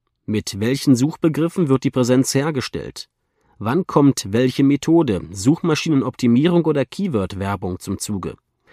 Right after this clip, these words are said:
Wie wird der Erfolg gemessen? Diesen Fragen widmet sich das vorliegende Hörbuch.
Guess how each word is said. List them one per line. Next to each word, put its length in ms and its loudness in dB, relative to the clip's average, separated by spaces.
Wie 280 -2
wird 180 2
der 100 4
Erfolg 520 0
gemessen? 480 0
Diesen 320 -2
Fragen 560 0
widmet 320 2
sich 180 -2
das 240 -2
vorliegende 680 2
Hörbuch. 600 -4